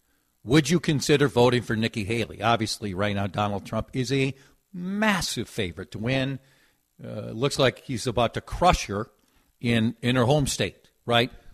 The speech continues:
But if things turn differently, if the legal issues pop up, whatever, would he consider voting for Haley? And then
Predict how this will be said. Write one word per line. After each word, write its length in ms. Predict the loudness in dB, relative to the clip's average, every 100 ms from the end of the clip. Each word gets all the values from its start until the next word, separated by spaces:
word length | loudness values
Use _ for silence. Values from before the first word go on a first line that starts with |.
| -18 2
But 360 | 6 8 6 -2 _ _ _ _ _ _ _ _ _
if 120 | -4 4
things 300 | 4 4 2
turn 220 | 2 4
differently, 420 | 4 4 2 2
if 100 | 0
the 100 | -2
legal 360 | 0 2 2 0
issues 280 | -2 -6
pop 300 | -2 -2 0
up, 120 | -4 0
whatever, 460 | 4 6 4 2 -6 _ _ _ _ _ _ -2
would 200 | 4 6
he 60 |
consider 420 | 6 2 2 2 4
voting 280 | 4 4
for 140 | 0 0
Haley? 400 | 2 2 0 0
And 100 | 2
then 420 | 0 0 -2